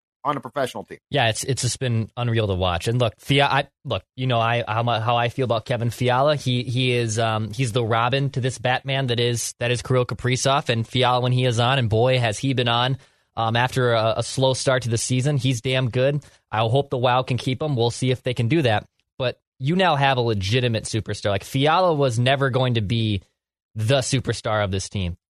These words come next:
Speaker 2: Insanely
Speaker 1: Right.
Speaker 2: good complimentary piece. And to be honest, if Fiala goes to somewhere else, that is his next role.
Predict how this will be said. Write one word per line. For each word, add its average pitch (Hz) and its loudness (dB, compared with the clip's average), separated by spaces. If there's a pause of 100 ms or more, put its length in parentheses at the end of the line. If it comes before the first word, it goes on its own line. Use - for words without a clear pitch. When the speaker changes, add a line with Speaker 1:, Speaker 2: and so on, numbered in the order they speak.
(140)
Speaker 2:
Insanely 160 0
Speaker 1:
Right. 147 -2
Speaker 2:
good 139 0
complimentary 117 0
piece. 95 -6
And 120 0
to 127 0
be 131 2
honest, 143 0 (240)
if 123 -4
Fiala 143 2
goes 135 2
to 127 -2
somewhere 135 2
else, 135 0
that 139 0
is 139 2
his 113 -2
next 110 -2
role. 95 -4